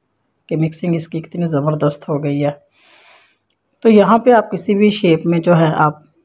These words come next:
तैयार कर लें, जिस shape में आपके बच्चे बड़े पसंद करते हैं, जिसमें shape में आप पसंद करते हैं। यहाँ पे मैं जो है इनको गोलाई वाली shape दूंगी। तो यहाँ पे जो है सारे कबाब जो है हमने पहले ready कर लिए हैं।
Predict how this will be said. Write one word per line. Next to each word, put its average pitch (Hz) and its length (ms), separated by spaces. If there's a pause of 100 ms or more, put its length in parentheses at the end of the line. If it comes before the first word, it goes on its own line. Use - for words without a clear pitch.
(160)
तैयार 151 240
कर 165 220
लें, 170 140
जिस 165 160
shape 156 260
में 165 120
आपके - 280
बच्चे 160 460
बड़े 156 280
पसंद 147 380
करते 156 320
हैं, 156 220
जिसमें 151 400
shape 160 380
में 156 100
आप 143 80
पसंद 147 340
करते 170 280
हैं। 160 140
यहाँ 151 320
पे 165 100 (1040)
मैं 170 220
जो 185 140
है 170 200
इनको 165 300
गोलाई 156 360
वाली 165 260
shape 156 340
दूंगी। 165 360 (3250)
तो 180 60
यहाँ 170 340
पे 214 220
जो 208 180
है 160 260
सारे 160 360
कबाब 156 440
जो - 120
है 160 140
हमने 160 300
पहले 156 300
ready 175 280
कर 190 200
लिए 175 240
हैं। 160 140